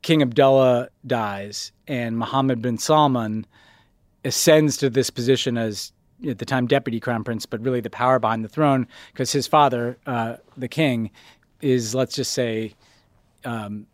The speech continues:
he makes Joe Biden look like a, a, a pretty virile young man, <laughs> you know. Um, and, um, and so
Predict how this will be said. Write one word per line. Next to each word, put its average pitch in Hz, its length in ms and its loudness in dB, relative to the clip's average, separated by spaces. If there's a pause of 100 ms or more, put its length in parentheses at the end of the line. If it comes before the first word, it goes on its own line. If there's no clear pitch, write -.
(160)
he 143 100 -6
makes 123 280 -2
Joe 143 180 4
Biden 131 300 4
look 123 140 -4
like 120 180 -2
a, 107 300 -8
a, 117 160 -10 (140)
a 104 40 -12
pretty 123 240 -4
virile 131 420 4
young 120 280 0
man, 123 460 -2 (120)
<laughs> - 100 -20
you 175 180 2
know. 165 140 4 (380)
Um, 147 400 2 (480)
and, 156 640 2 (460)
um, 147 500 4 (160)
and 160 160 4
so 170 400 6